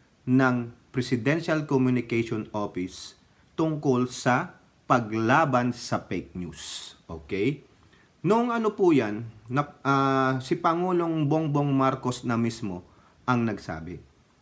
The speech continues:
Way back June nineteen of twenty twenty-three, sa article po ng G M A News. "Fake news has no place in modern society."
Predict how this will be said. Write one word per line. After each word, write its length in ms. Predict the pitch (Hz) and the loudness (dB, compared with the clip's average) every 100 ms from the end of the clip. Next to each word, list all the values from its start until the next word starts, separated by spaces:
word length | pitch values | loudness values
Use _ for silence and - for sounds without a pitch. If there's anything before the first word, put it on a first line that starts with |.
| _ _ _ _ - | _ _ _ _ 0
Way 240 | 110 214 | 4 4
back 400 | 185 185 165 120 | 4 2 0 2
June 320 | 139 190 180 | 6 6 4
nineteen 560 | 156 160 151 160 147 131 | 0 0 0 2 2 0
of 240 | 117 - | -4 -2
twenty 320 | - 135 139 135 | 0 2 2 -2
twenty-three, 560 | 131 120 120 117 107 | 0 -2 -2 -4 -4
sa 240 | 104 107 - | -2 -2 0
article 560 | 123 123 127 123 117 | 0 0 -4 -2 -4
po 320 | 117 110 - | -2 -6 -4
ng 240 | 104 101 95 | -6 -6 -6
G 160 | 104 - | -6 -4
M 160 | 98 95 | -6 -8
A 80 | 92 | -8
News. 400 | 90 - - _ _ _ _ _ _ _ _ _ - - _ _ _ _ _ 208 | -10 -12 -18 _ _ _ _ _ _ _ _ _ -20 -20 _ _ _ _ _ 6
"Fake 240 | 202 202 | 6 6
news 560 | 190 190 185 - - - - - | 4 2 2 -6 -10 -14 -16 2
has 400 | 156 143 - 131 | 4 4 2 2
no 320 | 123 165 175 | 4 4 4
place 640 | 170 165 160 - - - _ _ _ _ _ | 2 4 4 0 -8 -10 _ _ _ _ _
in 240 | 156 135 127 | 4 6 6
modern 800 | 120 117 151 160 151 151 156 147 | 4 6 6 6 6 6 4 0
society." 1040 | - - 139 - - 127 123 110 - 101 | -2 4 4 4 4 6 6 2 -2 -6